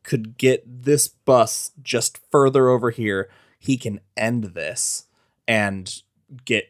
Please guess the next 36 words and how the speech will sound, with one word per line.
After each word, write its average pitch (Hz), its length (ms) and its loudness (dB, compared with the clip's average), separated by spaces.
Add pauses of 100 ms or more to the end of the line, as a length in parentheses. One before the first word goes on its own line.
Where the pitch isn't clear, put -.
revenge. 98 880 -4
And 90 460 -10 (260)
if 156 180 2
you 175 440 4 (280)
gave 156 300 4
a 135 160 2
thirteen-year-old 135 800 2
kid 117 460 0
the 127 100 -8
chance 113 380 -2
to 113 160 -10
save 113 340 0
the 110 80 -2
world - 540 -4
<laughs> - 200 -20
and, 110 440 0 (100)
uh, 107 420 0
avenge 120 580 0
the 113 80 -4
person 113 280 -4
who 117 140 -4
meant 104 240 -4
the 104 80 -4
most 101 300 -4
to 117 100 -8
him 104 440 -4 (160)
at 113 120 -2
the 110 80 -6
time 107 220 -4
he 107 100 -6
needed 101 260 -6
the 101 80 -10
most, 98 480 -2 (500)
he's - 140 -14
taking - 320 -8
it. - 80 -20